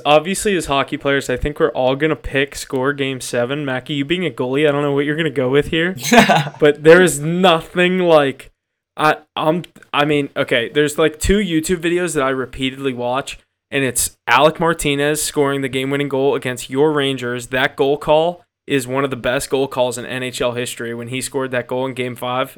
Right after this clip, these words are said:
Speaker 1: uh, uh, in L A, and the horn is so sick in L A. Sorry, yeah, I'm sorry. But then the other one is the Mike Breen bang, bang calls in the finals.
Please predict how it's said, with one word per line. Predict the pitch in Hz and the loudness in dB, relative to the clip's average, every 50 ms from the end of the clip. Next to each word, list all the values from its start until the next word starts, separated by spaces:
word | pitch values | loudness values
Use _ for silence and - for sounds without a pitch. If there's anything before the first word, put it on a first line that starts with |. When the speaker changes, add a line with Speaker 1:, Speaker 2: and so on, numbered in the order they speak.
| - _ - | -20 _ -6
Speaker 1:
uh, | 135 | -4
uh, | 127 123 117 - 120 117 117 117 - - | -2 -2 -2 -2 -2 -2 -4 -4 -4 -2
in | 135 131 135 | -2 -2 0
L | 135 139 127 123 123 | 0 -2 0 0 0
A, | 123 131 139 147 | 2 2 2 0
and | 143 135 | 0 -2
the | 120 | -6
horn | - - 139 135 135 143 147 151 143 | -6 -4 -2 -2 0 0 -2 -2 -2
is | 120 110 | -4 -6
so | - - - - - - - - 156 156 139 143 147 | -8 -10 -10 -10 -12 -14 -12 -6 -4 -2 0 0 -2
sick | - - - 151 143 143 - | -4 -2 2 2 2 2 2
in | 156 139 | 0 0
L | 147 147 143 139 135 | 0 0 2 2 2
A. | 131 143 151 156 - | 2 2 2 0 0
Sorry, | - - 147 127 120 113 - - 127 | -4 -4 -4 -2 -2 -4 -4 -4 -4
yeah, | 123 123 117 - - | -4 -4 -6 -6 -8
I'm | 123 120 127 123 123 | -10 -10 -10 -10 -10
sorry. | - - - 65 - - _ - - - - - - - - - | -8 -8 -8 -8 -10 -14 _ -20 -20 -20 -18 -20 -20 -20 -8 -2
But | - 156 156 | -2 0 4
then | 151 143 143 147 143 | 4 4 4 4 4
the | 139 131 | 4 4
other | 156 - 170 131 | 4 4 4 2
one | 117 117 120 120 120 | 2 0 -6 -6 -6
is | 120 117 - | -6 -8 -6
the | - | -6
Mike | 135 131 139 147 135 - | -4 -2 -2 -2 -2 -2
Breen | - 151 147 147 139 139 135 131 135 127 - - _ _ _ _ _ _ - | 0 2 2 2 2 2 0 -2 -4 -8 -10 -14 _ _ _ _ _ _ -14
bang, | 123 123 - - 180 185 185 190 185 180 170 165 160 147 147 147 143 139 - | -6 -4 -2 0 0 2 2 4 4 4 4 2 0 0 -2 -6 -10 -6 -2
bang | - 175 175 175 180 185 185 185 185 180 180 175 175 170 | -2 0 0 0 0 2 2 2 2 2 2 0 -2 -2
calls | - - 175 160 156 156 165 165 165 | -2 2 4 6 6 6 6 4 0
in | 165 160 | -2 -2
the | 156 143 | -2 -2
finals. | - - 147 139 143 147 156 165 170 180 180 - | 0 0 0 0 0 0 0 0 -2 -2 -4 -6